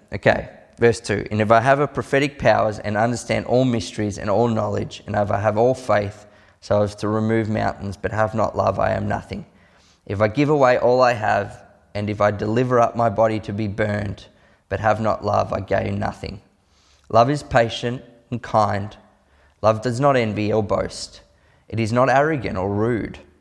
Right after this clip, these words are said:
It does not insist on its own way.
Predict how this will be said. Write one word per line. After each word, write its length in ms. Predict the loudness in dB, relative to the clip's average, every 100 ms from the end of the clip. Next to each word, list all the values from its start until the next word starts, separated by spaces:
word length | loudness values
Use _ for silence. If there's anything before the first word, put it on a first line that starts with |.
| _ _ _ _ _ -10
It 100 | -4
does 180 | -2 2
not 220 | 2 4
insist 600 | 0 -6 -4 -4 -4 -4
on 160 | -2
its 140 | -2 -4 -2
own 320 | 0 0 0
way. 420 | 0 0 -4 -12